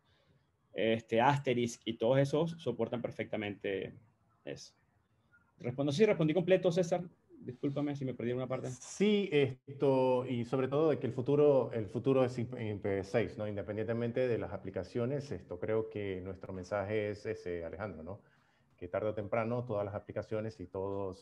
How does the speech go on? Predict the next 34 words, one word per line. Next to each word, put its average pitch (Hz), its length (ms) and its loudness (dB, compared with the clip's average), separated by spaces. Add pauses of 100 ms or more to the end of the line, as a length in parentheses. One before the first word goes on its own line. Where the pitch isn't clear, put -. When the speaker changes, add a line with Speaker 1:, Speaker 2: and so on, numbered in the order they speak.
Speaker 2:
el 87 100 -10
desarrollo 98 520 -4
va 92 100 -2
a 92 40 -4
ir 90 180 -6
hacia 92 300 -8 (540)
el 95 140 -10
despliegue 98 320 -6
de 90 80 -2
I - 20 -10
P 90 100 -8
v 87 120 -4
seis. 85 360 -8 (320)
Tengo 175 180 2
una 175 180 4
última 175 340 4
pregunta 165 540 4
sobre 120 540 0
el 117 80 -2
mecanismo 123 420 -2
de 139 60 0
transición 123 480 -6
sid 131 360 -4
D 120 180 0
C. 139 400 -2 (160)
Eh, 90 460 -8
nos 95 180 -12
comenta 104 800 -4 (260)
alguien 101 440 -8 (680)
no, 90 520 -14
eh, 90 320 -16
anónimo 113 540 -4 (260)
que, - 120 -20 (100)
que 98 340 -8